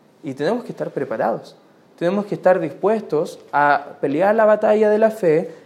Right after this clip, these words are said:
y poder vencerla. En el tiempo de Pablo, eh, esto significaba la persecución romana que estaba en camino. Pedro explica un poquito eso acerca de esta, de estos tiempos malos que venían a la iglesia. Casi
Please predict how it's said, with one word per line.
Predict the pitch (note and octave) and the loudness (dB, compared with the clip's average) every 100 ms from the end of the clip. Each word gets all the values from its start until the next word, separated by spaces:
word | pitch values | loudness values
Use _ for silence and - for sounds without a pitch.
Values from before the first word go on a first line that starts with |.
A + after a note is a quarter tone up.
| - | -8
y | C#3+ | -6
poder | C#3+ D3+ D#3+ E3 - | 0 6 8 6 -2
vencerla. | C#3+ C3+ C3 - G#3 E3+ C#3 | -4 -4 -4 0 0 2 0
En | C#3 | -2
el | C#3 C3+ | -4 -6
tiempo | - G#3 A3+ A3+ A#3 | -4 -2 0 4 6
de | A#3 | 8
Pablo, | B3 A3 E3 F3 A3 - - - - - | 8 8 6 2 -2 -6 -20 -20 -20 0
eh, | D3+ C#3+ C#3+ - | 4 6 4 2
esto | F#3+ G3+ | 0 0
significaba | - F#3+ F3 F#3+ G3 G3 G3 | -2 -2 -2 0 4 6 6
la | E3+ D#3 - | 6 2 4
persecución | G#3 G#3 - G#3 F#3+ - F3+ | 0 2 -2 -2 -4 -2 -2
romana | E3 C#3+ C3 A#2+ - - - | -2 -2 -4 -8 -18 -20 -10
que | D3+ | -8
estaba | C#3+ D#3+ D3+ D3+ C#3+ | 2 6 6 6 2
en | D3+ C#3 | -6 -2
camino. | C#3 D3+ D#3+ C3 | -2 -2 -4 -6
Pedro | C3 G#3 A3+ A3 G#3 | -2 2 2 2 -2
explica | G#3 G#3+ A3 F3+ | -4 -8 -6 -4
un | D#3 | -6
poquito | D#3 D#3 E3+ - - | -6 -8 -10 -4 0
eso | E3+ D#3+ - D3+ - - - | 0 -2 -4 -6 -8 -18 -8
acerca | C#3 - E3+ F3 | -4 -2 0 2
de | D#3 D#3+ | 2 2
esta, | D#3+ F3 D#3+ D3+ | 0 2 4 2
de | C#3+ | -2
estos | E3+ E3+ D#3+ | -4 -4 -4
tiempos | F3+ F#3+ F#3+ F#3+ | -4 -2 0 -2
malos | F3+ G3 F3 C#3+ D#3 - - - | 0 0 0 -2 -4 -8 -18 -6
que | D3+ | -2
venían | D3+ D#3 D#3 C#3 | 0 0 -2 -2
a | C3 | -2
la | B2 | -4
iglesia. | A#2+ B2+ B2 - - | -4 -6 -6 -14 -8
Casi | F#3 F3+ | -6 -6